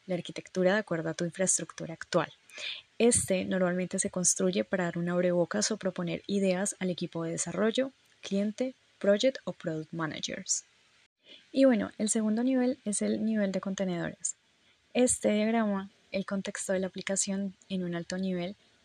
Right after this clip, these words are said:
pero que al mismo tiempo sea intuitivo y fácil de leer tanto como para la audiencia técnica y no tan técnica.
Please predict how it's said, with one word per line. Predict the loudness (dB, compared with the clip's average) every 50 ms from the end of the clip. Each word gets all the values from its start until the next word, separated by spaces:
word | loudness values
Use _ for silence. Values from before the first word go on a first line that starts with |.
| _ _
pero | 0 2 2 2
que | 2 0
al | 2 2
mismo | 2 0 0 -2 -4 -4
tiempo | -2 0 0 0 0 -2 -4 -8 -8 -2
sea | -2 0 0 0
intuitivo | -2 -4 -4 -4 -4 -4 -2 -2 -2 -2 -2 -2
y | -4 -6
fácil | -4 -4 -4 -4 -4 -4
de | -4 -4 -2
leer | -2 -2 -2 -4 -6
tanto | -6 -6 -4 -4 -6 -6
como | -6 -6 -6 -4
para | -4 -4 -4 -4
la | -4 -6
audiencia | -6 -6 -6 -4 -4 -4 -6 -6 -4
técnica | -2 -2 0 0 -2 -2 -2 -4 -6 -6
y | -4 -4
no | -4 -4 -6
tan | -6 -8 -8
técnica. | -6 -8 -8 -8 -10 -14 -16 -16